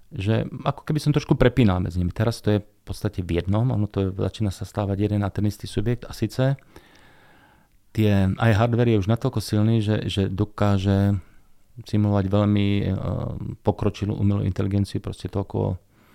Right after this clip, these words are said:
petabyte naučenie týchto dát, eh, taká, eh,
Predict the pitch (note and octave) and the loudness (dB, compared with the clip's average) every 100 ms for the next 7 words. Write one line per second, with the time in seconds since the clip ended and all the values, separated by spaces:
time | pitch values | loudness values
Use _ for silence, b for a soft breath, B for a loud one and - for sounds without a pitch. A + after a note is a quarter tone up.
0 | b b b b b b _ - A2 A2 | b b b b b b _ 2 4 4
1 | G#2 G2+ G2+ G2+ A2+ - G#2+ G#2 G2 G#2 | 4 4 4 4 2 2 4 4 2 0
2 | - G#2 G2 F#2+ - D#2 G2 F#2+ F#2+ G2 | -2 0 2 0 -2 -4 -2 -2 -2 -4
3 | F#2+ G2+ G2 F#2+ F#2+ | -4 -2 0 0 0